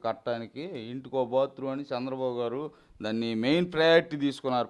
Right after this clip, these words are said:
పల్లెల్లో ఎవరు బయటికి పోకూడదు, ప్రతి ఇంటికి బాత్రూమ్ ఉండాలని. అది ఎవరు ముందుకు రాకపోతే నేనే లీడ్ తీసుకొని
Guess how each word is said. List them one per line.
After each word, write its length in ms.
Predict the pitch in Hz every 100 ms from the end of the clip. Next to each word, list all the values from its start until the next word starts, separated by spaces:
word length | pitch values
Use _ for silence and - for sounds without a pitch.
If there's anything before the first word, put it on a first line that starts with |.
| 135
పల్లెల్లో 400 | 135 151 151 143
ఎవరు 140 | 147
బయటికి 420 | 131 135 135 139
పోకూడదు, 760 | 127 123 117 110 120 131 101 - - _ -
ప్రతి 240 | 127 120
ఇంటికి 280 | 143 139 151
బాత్రూమ్ 540 | 123 135 139 139 135
ఉండాలని. 520 | 120 101 87 80 76 - _ _ -
అది 160 | 107 113
ఎవరు 280 | 123 160 165
ముందుకు 400 | 151 156 156 160
రాకపోతే 560 | 151 135 127 131 160
నేనే 380 | 143 135 151 151
లీడ్ 320 | 147 143 139
తీసుకొని 560 | 135 131 - 135 165